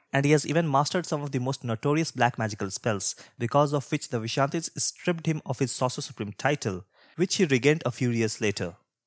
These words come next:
The funny thing with Doctor Strange is that he doesn't need to worry about paying his bills,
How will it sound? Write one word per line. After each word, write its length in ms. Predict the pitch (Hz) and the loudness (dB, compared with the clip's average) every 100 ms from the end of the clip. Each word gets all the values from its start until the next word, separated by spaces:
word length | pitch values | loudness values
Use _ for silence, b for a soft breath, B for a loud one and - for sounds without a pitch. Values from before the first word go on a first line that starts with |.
| _ - | _ -4
The 100 | 131 | -2
funny 280 | - 165 | 0 0
thing 200 | 208 196 | 0 -2
with 180 | 185 - | -4 -2
Doctor 280 | 120 113 135 | 0 0 -2
Strange 280 | - 135 127 | -4 -4 -2
is 140 | 110 | -2
that 260 | - 117 - | 2 0 0
he 60 | - | 0
doesn't 280 | 120 143 214 | 2 2 2
need 180 | 196 185 | 0 0
to 80 | |
worry 240 | 151 143 151 | 0 0 0
about 280 | 139 131 - | 0 -2 0
paying 200 | 123 120 | -2 0
his 200 | 113 104 | -2 -2
bills, 420 | 107 95 - | -2 -2 -2